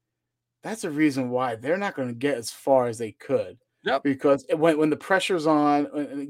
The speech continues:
Speaker 1: be-, against better teams, uh, I don't think he'll rise to the occasion. And this is not me throwing shade. Uh, I'm not trying to be a hater or, or what have you. I'm just, I'm just being a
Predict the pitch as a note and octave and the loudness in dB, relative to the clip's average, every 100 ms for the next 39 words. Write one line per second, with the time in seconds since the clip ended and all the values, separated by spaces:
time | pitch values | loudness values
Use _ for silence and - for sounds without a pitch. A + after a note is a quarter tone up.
0 | C3+ D#3 D3 C#3 D3+ B2+ - D3 D#3+ E3+ | -4 -4 -6 -6 -6 -6 -4 0 0 0
1 | - E3+ E3 F#3+ G#3 - - _ _ _ | -4 -4 -2 -4 -8 -14 -18 _ _ _
2 | _ _ _ - C3+ C3 C3 B2+ - _ | _ _ _ -6 -2 0 -2 -4 -12 _
3 | _ _ _ - F#3+ G3+ D#3+ E3 C#3 C#3+ | _ _ _ -8 -4 -4 -2 -4 -4 -2
4 | C#3 C3 C3+ C3 C3 A#2 A2 - C#3 C3+ | -2 0 0 -2 -6 -10 -12 -10 -6 -4
5 | B2 A2+ G2 C3+ C#3 E3 F3 D3+ D3+ D3+ | -6 -8 -8 -6 -4 -4 -2 0 2 2
6 | E3 E3 - D#3 D3+ C#3 - A2+ A2+ A2 | 2 0 2 2 2 0 -4 -2 -2 -6
7 | _ _ _ _ _ - A2 A2 B2 B2+ | _ _ _ _ _ -10 -6 -4 -4 -4
8 | C3+ C3 C3+ B2+ A#2+ A#2 A2+ A2+ - A2+ | -4 -2 0 -2 -4 -6 -6 -6 -6 -8
9 | A#2 A2 - A2 A2 A2 A2+ A2 A2+ A2 | -8 -10 -12 -10 -8 -8 -10 -8 -8 -6
10 | C#3 D#3 C#3+ - C#3 C3+ C#3+ - C#3+ C3 | -2 -2 -4 -6 -4 -2 -2 0 0 2
11 | A#2 | -2